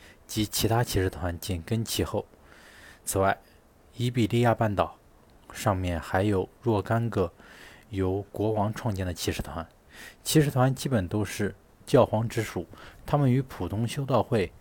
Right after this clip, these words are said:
遵守同样的戒律，但不会像一般修道士那样专心祈祷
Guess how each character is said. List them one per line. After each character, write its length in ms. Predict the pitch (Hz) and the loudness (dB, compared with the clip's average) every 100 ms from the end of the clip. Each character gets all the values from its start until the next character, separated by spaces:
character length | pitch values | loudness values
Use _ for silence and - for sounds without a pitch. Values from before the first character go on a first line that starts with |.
| - - - - | -20 -20 -20 -20
遵 260 | - 127 120 | -2 2 2
守 200 | - 85 | 2 -4
同 220 | - 92 | -2 -2
样 100 | 113 | 0
的 80 | 104 | -2
戒 200 | - 104 | 0 0
律， 220 | 101 87 - - - | 0 -4 -10 -20 -16
但 140 | - 113 | 0 0
不 140 | 113 | 2
会 120 | 131 | 0
像 280 | 127 - 113 | 0 2 0
一 100 | 110 | 0
般 180 | - 123 | 0 0
修 200 | - 135 | 2 2
道 120 | 131 | 4
士 140 | 107 101 | 2 0
那 140 | 98 | 0
样 180 | 92 85 - | 0 -2 0
专 240 | 127 123 | 0 2
心 240 | 117 131 | 0 -2
祈 220 | 113 - 107 | -2 -4 0
祷 260 | 90 78 | 0 0